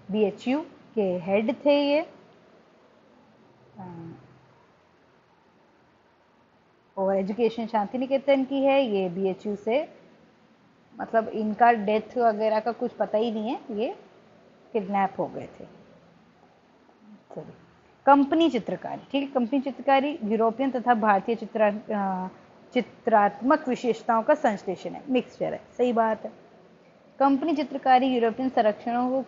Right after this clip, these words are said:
के लिए भारतीय चित्रकारी की चित्रकारी का नतीजा थी, तो सही था, है ना, यूरोपीय जो सा-, तो दोनों ही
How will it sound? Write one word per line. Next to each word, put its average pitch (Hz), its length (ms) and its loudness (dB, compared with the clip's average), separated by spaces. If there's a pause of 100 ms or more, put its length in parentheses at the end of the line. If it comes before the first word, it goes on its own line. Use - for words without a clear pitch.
के 254 100 0
लिए 240 220 2
भारतीय 202 440 0
चित्रकारी 214 560 -2
की 240 140 -6
चित्रकारी 196 640 0
का 233 220 -4
नतीजा 180 640 -2
थी, 185 480 -4
तो 185 80 -8
सही 254 280 0
था, 262 340 0
है 240 60 -2
ना, 370 160 -2 (840)
यूरोपीय 196 320 -2
जो 185 120 -6
सा-, - 220 -14
तो 202 80 -6
दोनों 196 360 0
ही 262 100 0